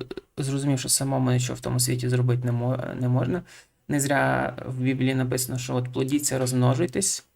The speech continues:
е, і так далі, щоб всі люди мають з-, один з одним взаємодіяти, там ідеями ділитись і так далі. Хтось знає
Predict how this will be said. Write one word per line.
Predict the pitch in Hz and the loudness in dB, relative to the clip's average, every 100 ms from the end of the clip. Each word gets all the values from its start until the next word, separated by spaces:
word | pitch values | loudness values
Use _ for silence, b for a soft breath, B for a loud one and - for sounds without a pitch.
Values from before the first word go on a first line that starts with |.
| _ _ - | _ _ -12
е, | - | -8
і | 131 131 | -4 -4
так | 131 139 | -2 0
далі, | 202 240 | 2 2
щоб | 196 - - | 0 -4 -4
всі | - 185 | -4 -2
люди | 180 156 | -2 -2
мають | 143 135 127 | -2 -2 -4
з-, | - | -6
один | 139 147 135 | -4 -2 0
з | |
одним | 139 131 | 2 2
взаємодіяти, | 127 127 131 147 175 208 196 156 | 4 2 2 -2 -2 0 0 -4
там | - - | -6 -4
ідеями | 139 139 135 135 | -2 0 0 0
ділитись | 127 151 190 - - | 0 0 -2 -4 -10
і | - | -6
так | 135 | -4
далі. | 135 190 | -2 -2
Хтось | - - 139 | -4 -6 -6
знає | 135 127 127 | -4 -2 -2